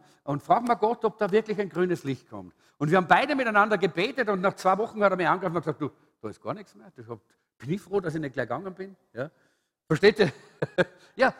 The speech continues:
warum? Weil man braucht manchmal diese Hilfe. Ja? Dieses Miteinander beten, dieses Miteinander vor Gott kommen, um zu erfahren, ist hier wirklich Gott, äh, Gottes, äh, Wille drinnen.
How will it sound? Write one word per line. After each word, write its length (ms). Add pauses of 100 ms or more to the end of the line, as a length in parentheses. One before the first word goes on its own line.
(120)
warum? 520
Weil 120
man 120
braucht 360
manchmal 260
diese 220
Hilfe. 380 (360)
Ja? 160 (240)
Dieses 220
Miteinander 460
beten, 540
dieses 260
Miteinander 600 (160)
vor 160
Gott 320
kommen, 320 (200)
um 160
zu 120
erfahren, 560 (160)
ist 220
hier 180
wirklich 420
Gott, 360 (240)
äh, 220
Gottes, 440
äh, 380 (360)
Wille 300
drinnen. 400